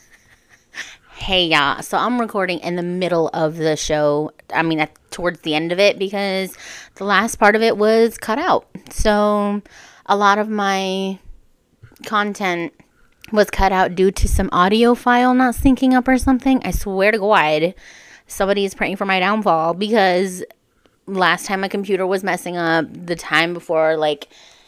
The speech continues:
everything was just not aligning with the stars. Come on.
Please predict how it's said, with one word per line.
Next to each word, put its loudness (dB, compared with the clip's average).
everything 6
was 0
just -4
not -2
aligning 0
with 0
the 2
stars. -4
Come -4
on. -6